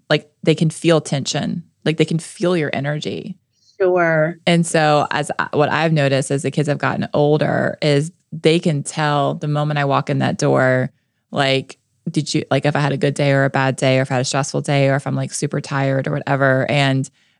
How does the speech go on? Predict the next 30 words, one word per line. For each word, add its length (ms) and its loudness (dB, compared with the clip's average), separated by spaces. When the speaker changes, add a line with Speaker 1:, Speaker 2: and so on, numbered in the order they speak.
Speaker 1:
and 160 2
they 80 6
can 140 0
feel 300 2
that 200 0
tension. 680 -6
And 140 -2
so 80 2
sometimes 460 2
it's, 180 -2
like, 140 0
a 80 0
course 320 0
corrective, 960 0
um, 280 -2
which 200 0
I've, 260 -4
I've 160 0
taken, 320 2
gotten 240 -2
to 80 -12
the 80 -4
habit 300 0
of, 320 2
is 380 0
if 120 -4
I've 120 -2
had 220 -2
those 220 -2
moments, 460 -2